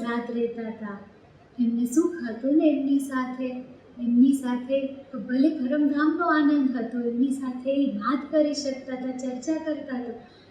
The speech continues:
પણ છતાંય એ રહ્યા એમની સાથે, હંમેશા માટે રહી શક્યા.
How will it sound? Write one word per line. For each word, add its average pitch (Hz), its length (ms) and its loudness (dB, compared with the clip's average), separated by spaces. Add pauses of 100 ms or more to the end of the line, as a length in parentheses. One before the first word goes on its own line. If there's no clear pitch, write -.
(160)
પણ 233 160 -2
છતાંય 247 440 -4 (380)
એ 247 140 10
રહ્યા 269 460 2
એમની 349 180 2
સાથે, 302 420 -2
હંમેશા 254 640 0
માટે 247 400 2
રહી 247 160 -2
શક્યા. 302 440 0